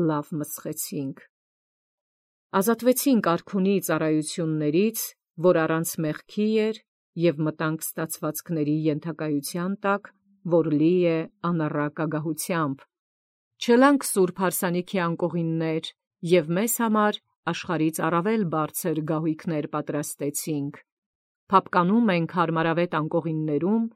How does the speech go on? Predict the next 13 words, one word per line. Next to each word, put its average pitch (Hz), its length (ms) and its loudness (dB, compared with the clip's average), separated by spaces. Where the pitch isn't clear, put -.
և 170 220 4
մեր 160 220 0
մտքերն 190 680 -2
ամբողջ 175 560 -2
գիշեր 160 580 -4
թափառում 175 600 -2
են 170 260 -2
ախտեղի 165 540 -2
խորհուրդների 147 760 -6
մեջ։ 127 400 -8
Մեր 202 200 4
ոտքերի 202 440 2
կոշիկները 180 760 0